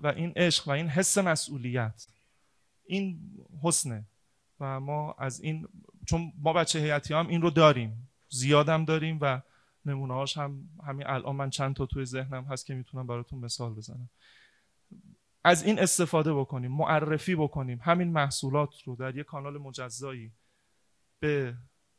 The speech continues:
اه، مخاطبین هیئتی خودتون که کمک بشه به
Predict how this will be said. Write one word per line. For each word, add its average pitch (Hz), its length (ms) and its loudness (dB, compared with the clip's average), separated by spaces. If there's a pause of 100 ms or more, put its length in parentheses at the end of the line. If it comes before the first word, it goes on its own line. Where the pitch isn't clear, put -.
اه، 147 60 -8 (2000)
مخاطبین 147 640 2
هیئتی 139 560 0
خودتون 175 760 -2 (640)
که 180 340 4 (640)
کمک 170 400 4
بشه 170 340 0
به 143 340 -2